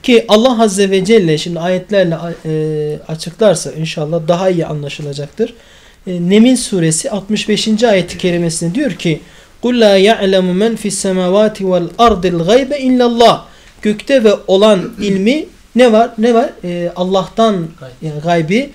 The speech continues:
Speaker 1: Allah'tan başkası ne yapamaz? Bilemez. "İnnemel gaybu lillah." Yunus suresi yirminci ayet. Gayb ancak Allah'adır.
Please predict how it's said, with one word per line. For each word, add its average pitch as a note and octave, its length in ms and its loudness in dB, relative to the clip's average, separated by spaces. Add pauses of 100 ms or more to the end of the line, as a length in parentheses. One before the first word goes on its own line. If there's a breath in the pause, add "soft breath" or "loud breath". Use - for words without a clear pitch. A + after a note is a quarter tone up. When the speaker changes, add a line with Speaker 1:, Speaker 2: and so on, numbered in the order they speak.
(200 soft breath)
Speaker 1:
Allah'tan E3+ 680 -4
başkası D3+ 440 -8
ne F3+ 40 -2
yapamaz? F3+ 520 -2 (360 soft breath)
Bilemez. G3+ 540 0 (220)
"İnnemel G3 520 0
gaybu G3+ 460 0
lillah." A3+ 520 2
Yunus G3 380 0
suresi F#3+ 540 -2 (320 loud breath)
yirminci A#3+ 500 4
ayet. E3 320 2
Gayb F#3+ 220 2 (180)
ancak G#3 580 0
Allah'adır. F3 720 -2